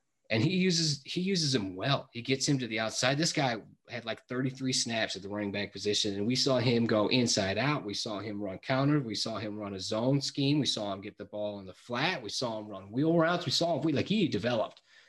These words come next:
hellaciously well. And so I have a tough time with this because I have a love joy for each one of them,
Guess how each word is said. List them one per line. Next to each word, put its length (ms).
hellaciously 580
well. 320
And 140
so 180
I 120
have 80
a 40
tough 240
time 220
with 80
this 140
because 240
I 80
have 120
a 100
love 200
joy 220
for 120
each 240
one 140
of 60
them, 260